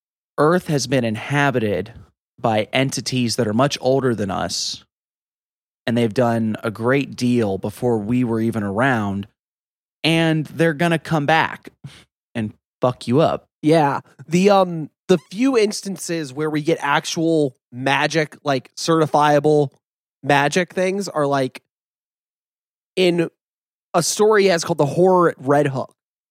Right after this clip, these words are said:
Speaker 2: which is ostensibly about, like, an occult conspiracy.
Speaker 1: Yeah, existing in the ghettos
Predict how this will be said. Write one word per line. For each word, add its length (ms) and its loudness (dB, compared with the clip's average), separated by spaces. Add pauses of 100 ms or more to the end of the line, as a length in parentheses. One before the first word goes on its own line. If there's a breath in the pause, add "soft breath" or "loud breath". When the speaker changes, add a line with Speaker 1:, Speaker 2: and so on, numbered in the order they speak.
(580)
Speaker 2:
which 200 2
is 280 2
ostensibly 640 2
about, 320 2
like, 200 -2
an 140 2
occult 560 0
conspiracy. 1080 0 (1160)
Speaker 1:
Yeah, 260 -2
existing 720 -2
in 540 -2 (400)
the 800 -2 (460)
ghettos 800 0